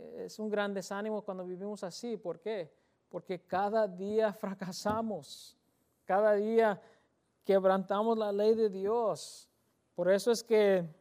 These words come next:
hace unas semanas vimos un corto de video de Ju-, ah, Martín Lutero. Él antes, un, un gran hombre que el Señor usó para la predicación del Evangelio, pero antes de eso, ¿saben qué? Él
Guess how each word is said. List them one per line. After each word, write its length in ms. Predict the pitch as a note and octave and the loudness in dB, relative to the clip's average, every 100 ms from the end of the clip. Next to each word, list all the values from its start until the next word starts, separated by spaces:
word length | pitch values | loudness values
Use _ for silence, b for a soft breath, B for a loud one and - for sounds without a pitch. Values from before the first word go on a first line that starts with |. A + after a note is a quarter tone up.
| _ - | _ -14
hace 420 | F#3 E3+ G3+ F3 - | -12 -6 -4 -4 -8
unas 280 | G#3 G3 | -8 -8
semanas 640 | F#3 F#3+ F#3+ G3+ G3+ G3 - b b b b _ - | -8 -6 -2 0 -2 -2 -10 b b b b _ -10
vimos 280 | F#3 F#3+ G3+ | -6 -6 -8
un 80 | |
corto 380 | F#3 G3 G3 G3 | -4 -4 -4 -6
de 200 | F3+ F#3 | -6 -6
video 540 | F#3+ F3 D#3+ E3+ G#3 G3 | -6 -8 -2 0 0 -2
de 160 | F3 | -4
Ju-, 160 | D#3+ - - - - | -8 -14 -20 -20 -16
ah, 160 | E3 E3 | -14 -10
Martín 420 | D#3+ D#3+ G3 G3+ | -10 -6 -6 -4
Lutero. 580 | F#3 F#3+ G#3+ G#3+ C3 C#3 _ _ _ _ _ _ | -6 -4 -6 -6 -10 -14 _ _ _ _ _ _
Él 240 | E3+ G#3 | 0 2
antes, 760 | G#3+ A3+ A#3 A3 - - - _ _ _ _ | 0 -2 -2 -4 -4 -14 -20 _ _ _ _
un, 180 | F#3+ A3+ | -8 -6
un 300 | G#3+ G#3 A3 | -6 -8 -6
gran 520 | G#3 G#3 G#3 G3+ E3+ D3 _ - | -2 0 0 -2 -6 -12 _ -6
hombre 360 | F3+ G#3 G#3 | -4 -2 -2
que 80 | G3 | -2
el 80 | D#3 | -6
Señor 340 | - E3+ G3 | -8 -6 -4
usó 380 | G3+ - G3 A#3+ | -4 -4 -4 -4
para 240 | G3 F3 | -4 -4
la 180 | F3 E3 | -2 -4
predicación 560 | F3+ F3+ F3 D#3+ F#3+ G3 | -2 -4 -4 -8 -8 -8
del 140 | G3 | -4
Evangelio, 480 | F#3 E3+ F3+ A#3+ G#3+ | -4 -6 -8 -6 -6
pero 260 | E3+ E3 E3 | -6 -8 -8
antes 400 | F#3+ A#3 A#3 F#3+ | -8 -6 -4 -4
de 180 | F#3 B3 | -4 -6
eso, 280 | - D#4+ - | -8 -16 -20
¿saben 380 | - F3 F#3+ F#3+ | -10 -8 -6 -6
qué? 300 | A3 C#4 - b b b | -6 -6 -8 b b b
Él 260 | - G3 A#3+ | -2 -2 -2